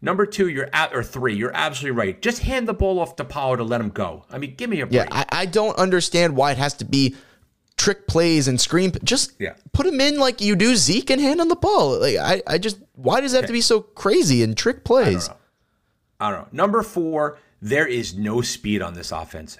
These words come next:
Speaker 1: at all.
Speaker 2: Nope.
Speaker 1: Nobody gets separation. There's no speed downfield. We're missing Michael Gallup like there's no tomorrow. We're missing, obviously, Amari Cooper, but that's a whole different story. But without Michael Gallup,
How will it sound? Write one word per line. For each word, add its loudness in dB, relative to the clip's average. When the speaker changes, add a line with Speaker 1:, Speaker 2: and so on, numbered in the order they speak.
Speaker 1:
at -8
all. -8
Speaker 2:
Nope. -12
Speaker 1:
Nobody 2
gets -4
separation. -6
There's 2
no 2
speed -8
downfield. -4
We're -2
missing 0
Michael -2
Gallup -2
like -8
there's -10
no -2
tomorrow. -8
We're -6
missing, -4
obviously, -6
Amari -10
Cooper, -6
but -12
that's -12
a -12
whole -10
different -12
story. -18
But 0
without 2
Michael 0
Gallup, -2